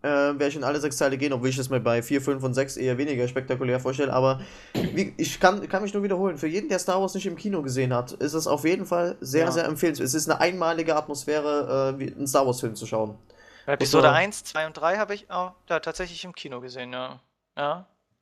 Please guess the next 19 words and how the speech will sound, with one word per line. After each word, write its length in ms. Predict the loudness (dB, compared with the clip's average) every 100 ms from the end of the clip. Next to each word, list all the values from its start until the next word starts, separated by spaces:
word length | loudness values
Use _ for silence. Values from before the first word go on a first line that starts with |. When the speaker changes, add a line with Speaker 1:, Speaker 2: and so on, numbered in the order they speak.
| _
Speaker 3:
War 120 | 0
schon 160 | 0 -2 -10
cool, 160 | -10
stimmt, 240 | -8 -8 -6
hast 160 | -6 -6
recht. 260 | -8 -10 -20 _ _ -16 -8
Speaker 2:
Ja, 180 | -8 -4
dann 160 | -4 -2
kommt 200 | -2 0
bald 200 | -2 -2
noch 80 | -6
Indiana 240 | -6 -4
Jones 300 | 0 0 -2
in 60 | -6
drei 220 | -2 0
D, 340 | 2 2 0 -6 _ -10
mit 180 | -8 -6
Sicherheit. 500 | -4 -4 -4 -6 -10 _ _ _ _ _ -16
Speaker 3:
Ach, 160 | -12